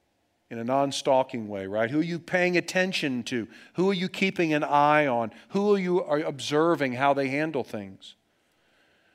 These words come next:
Who have you asked to help you? Say, "I don't really know how to do this. I'm in a situa-, right, situation right now. I don't know what to do about it."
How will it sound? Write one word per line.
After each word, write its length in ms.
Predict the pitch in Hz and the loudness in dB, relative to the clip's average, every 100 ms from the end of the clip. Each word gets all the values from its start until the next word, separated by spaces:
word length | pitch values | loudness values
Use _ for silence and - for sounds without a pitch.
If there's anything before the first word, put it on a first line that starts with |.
| _ | _
Who 180 | 165 214 | 0 2
have 100 | 190 | 2
you 160 | 196 | 4
asked 300 | 175 170 165 | 6 6 2
to 100 | - | -2
help 420 | 147 175 240 - 110 | -2 0 -2 -4 -12
you? 180 | 85 92 _ _ _ _ _ _ | -12 -14 _ _ _ _ _ _
Say, 180 | - 165 | 0 2
"I 180 | - 240 | 6 6
don't 160 | 262 | 6
really 160 | 175 190 | 6 6
know 160 | 202 | 6
how 160 | 208 214 | 8 8
to 80 | 240 | 6
do 240 | 196 294 | 4 2
this. 440 | 294 135 98 - - _ _ _ - - | 4 0 -2 -12 -16 _ _ _ -4 4
I'm 120 | 233 | 6
in 40 | 277 | 6
a 40 | |
situa-, 580 | 233 247 208 214 196 220 | 4 2 0 0 2 4
right, 260 | 202 214 185 | 6 4 2
situation 460 | 233 - 208 233 | -4 2 2 4
right 80 | 208 | 2
now. 100 | 196 | 4
I 80 | 202 | 4
don't 120 | 269 | 6
know 80 | 214 | 4
what 120 | 220 | 4
to 60 | 214 | 2
do 220 | 247 320 | 2 2
about 280 | 156 120 | 4 2
it." 120 | 98 | 2